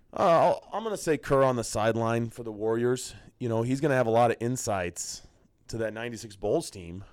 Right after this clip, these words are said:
when they're matched up. So he, he's gonna have maybe some little things that are,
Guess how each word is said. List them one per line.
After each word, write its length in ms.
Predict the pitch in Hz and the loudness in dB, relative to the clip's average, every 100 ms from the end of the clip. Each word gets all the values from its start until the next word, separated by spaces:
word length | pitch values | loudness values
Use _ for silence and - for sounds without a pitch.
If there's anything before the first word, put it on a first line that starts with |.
| _ | _
when 160 | 104 | -4
they're 120 | 104 | -2
matched 340 | 104 113 113 - | -2 -4 -4 2
up. 220 | 135 123 | 2 4
So 140 | - | 2
he, 300 | 104 120 - - _ _ _ | 2 0 -2 -10 _ _ _
he's 160 | - 127 | -2 2
gonna 180 | 135 120 | 4 4
have 180 | 120 117 | 4 2
maybe 240 | 117 123 | 0 -4
some 220 | 117 113 | -4 -4
little 200 | 110 117 | -2 -4
things 420 | - 120 120 120 | -4 -2 0 0
that 140 | 104 98 | -2 -2
are, 160 | 92 | -4